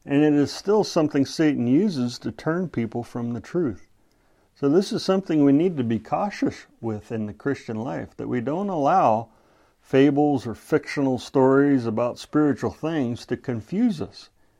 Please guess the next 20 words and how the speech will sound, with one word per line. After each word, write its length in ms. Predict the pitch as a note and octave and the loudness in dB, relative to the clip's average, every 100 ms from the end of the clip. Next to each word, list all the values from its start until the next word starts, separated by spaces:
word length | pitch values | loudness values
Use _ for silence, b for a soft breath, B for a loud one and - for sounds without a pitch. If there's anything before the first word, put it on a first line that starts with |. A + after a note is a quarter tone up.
| _ _ - | _ _ -4
or 160 | B2+ | 0
to 100 | B2+ | 2
lead 300 | C3+ D#3+ G3 | 2 2 0
us 180 | F3 - | -2 -2
away 320 | C#3+ D3+ F#3 | -2 0 -4
from 240 | D3+ C#3 C3 | -4 -2 -2
the 80 | |
truth 340 | A2+ - D3+ - | -4 -2 -2 -2
of 140 | A#2 | -8
God's 340 | B2+ C#3 C3+ G#2+ | -6 -6 -6 -4
Word. 380 | C#3+ F#3 A2 | -2 0 0
We're 220 | G#2 C3 C#3+ | 0 0 2
to 60 | |
be 240 | A#2 A2+ b b b _ | 2 0 b b b _
holding 460 | C#3+ F3+ F3 D#3 | 8 10 10 8
fast 720 | C3+ - D#3+ C3+ - - - b b b b | 6 2 2 2 -2 -12 -12 b b b b
to 440 | - B2+ B2 B2+ - _ _ | 2 4 4 2 -2 _ _
the 120 | A#2+ | -10
faithful 640 | - B2+ A#2+ - - A2+ B2 | -4 -2 -2 -4 -14 -14 -10
Word. 440 | A2+ A2+ G#2 G#2 | -6 -4 -4 -8